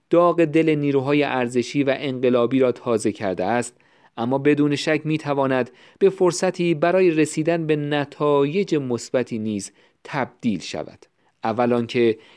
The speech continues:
حکایت از آن دارد که افراد دلسوز و دردمندی که خواهان گسترش آرامش در جامعه‌اند و کاهش خشونت و تقویت همدلی جامعه را می‌طلبند،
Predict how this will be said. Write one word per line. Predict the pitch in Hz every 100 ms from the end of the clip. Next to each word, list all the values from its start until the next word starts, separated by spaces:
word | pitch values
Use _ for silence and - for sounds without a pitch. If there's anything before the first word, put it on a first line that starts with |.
| _
حکایت | 185 170 180 175 180
از | 175 151
آن | 156 156
دارد | 147 135 127
که | - -
افراد | 180 - 196 185
دلسوز | 151 160 143 - 175 175 151
و | 156
دردمندی | 143 151 143 143 147 147 143
که | 151
خواهان | 139 160 147 185 190
گسترش | 151 147 - 143 143 160
آرامش | - 135 123 120 127 - _ - - -
در | 143
جامعه‌اند | 120 123 113 101 98 135 127 - - _
و | 190
کاهش | - - 175 175 202
خشونت | 180 170 156 160 151 160 151
و | 147
تقویت | - 151 147 170 202
همدلی | 170 143 139 135 131 175
جامعه | 139 139 135 131 135 202
را | 175
می‌طلبند، | 120 98 98 90 87 127 123